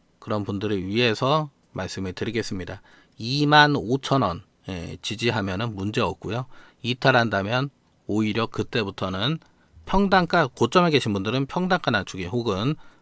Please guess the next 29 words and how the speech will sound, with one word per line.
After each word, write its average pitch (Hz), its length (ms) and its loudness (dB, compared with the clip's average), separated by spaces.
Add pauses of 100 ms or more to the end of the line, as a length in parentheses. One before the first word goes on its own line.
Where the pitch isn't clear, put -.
(180)
분할 151 320 6
매수를 127 440 2
천천히 135 500 -2
들어가시는 107 520 -2
거예요. 85 240 -8 (320)
이격도가 160 520 2
높아졌다가, 131 920 2
예, 90 160 -6
줄어드는 117 440 0
과정이기 98 520 -4
때문에 110 600 -2 (360)
큰 190 200 0
틀에서, 139 760 2
예, 90 180 -6
문제가 104 800 -2 (280)
없습니다. 101 640 -4 (380)
예, 85 200 -8
그 - 100 -8
말씀을 95 400 -4
드릴게요. 98 600 0 (400)
너무 131 220 2
걱정하지 139 720 4
않으셨으면 123 640 -2
좋겠습니다. 101 580 -4 (380)
자, 95 220 -4
그 - 100 -4
다음 143 180 4
종목 143 320 2
보시면, 104 720 6